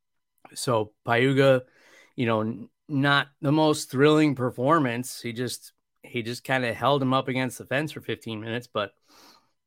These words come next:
look, <laughs> you gotta do what you gotta do. Jordan Wright is explosive out in open space. We've seen that. Uh, he also revealed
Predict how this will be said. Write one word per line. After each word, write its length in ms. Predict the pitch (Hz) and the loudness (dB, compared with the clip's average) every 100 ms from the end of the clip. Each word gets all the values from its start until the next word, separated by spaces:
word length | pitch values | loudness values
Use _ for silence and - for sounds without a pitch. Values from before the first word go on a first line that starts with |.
| _ _ - _ _ | _ _ -20 _ _
look, 300 | 131 135 - _ _ _ | 2 2 2 _ _ _
<laughs> 240 | _ - | _ -10
you 360 | 127 139 156 147 | -2 -2 -2 0
gotta 180 | 143 | 2
do 140 | 127 147 | 2 0
what 100 | 151 | 0
you 80 | 135 | 2
gotta 220 | 143 123 | 2 2
do. 320 | 110 156 107 | 2 2 0
Jordan 320 | - 123 139 | 0 -2 0
Wright 300 | 139 147 139 - | 0 -2 -2 -6
is 200 | 131 117 | -8 -8
explosive 920 | 110 - - 113 131 147 120 95 87 _ _ _ _ | -12 -16 -10 0 2 2 -2 -8 -10 _ _ _ _
out 220 | 117 123 | 0 0
in 80 | 120 | 0
open 340 | 127 117 117 107 | -4 -4 -10 -12
space. 400 | - 135 117 - | -6 -4 -4 -8
We've 160 | 104 | -14
seen 300 | - 117 120 | -12 -8 -6
that. 320 | 113 127 113 _ _ _ _ _ _ _ - | -2 -2 -2 _ _ _ _ _ _ _ -2
Uh, 360 | 117 113 113 | 4 6 4
he 160 | 113 147 | 2 -2
also 380 | 156 131 139 131 | -2 0 0 0
revealed 600 | 123 113 127 135 127 | -2 0 4 4 2